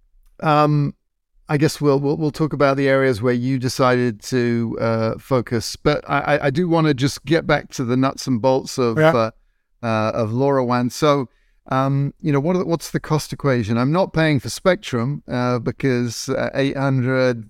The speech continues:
Speaker 1: nine hundred, two point four, it's free of charge. I'm not paying a, a K P N or a, or a Vodafone or a Verizon. Uh, but what do I have to pay for, and what are the kind of the ballpark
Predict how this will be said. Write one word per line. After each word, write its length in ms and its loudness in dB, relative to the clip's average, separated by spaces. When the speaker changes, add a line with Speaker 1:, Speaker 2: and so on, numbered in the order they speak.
Speaker 1:
nine 240 2
hundred, 540 -2
two 140 0
point 220 -2
four, 460 2
it's 140 -14
free 220 2
of 120 0
charge. 600 0
I'm 180 0
not 160 0
paying 480 2
a, 180 -2
a 100 -4
K 280 0
P 200 0
N 240 2
or 240 2
a, 300 0
or 240 0
a 60 0
Vodafone 640 0
or 160 0
a 40 -4
Verizon. 680 2
Uh, 280 0
but 160 2
what 240 0
do 220 2
I 120 4
have 240 -2
to 100 -20
pay 240 -2
for, 220 -4
and 120 0
what 140 2
are 80 2
the 160 0
kind 200 0
of 80 2
the 80 -2
ballpark 520 -2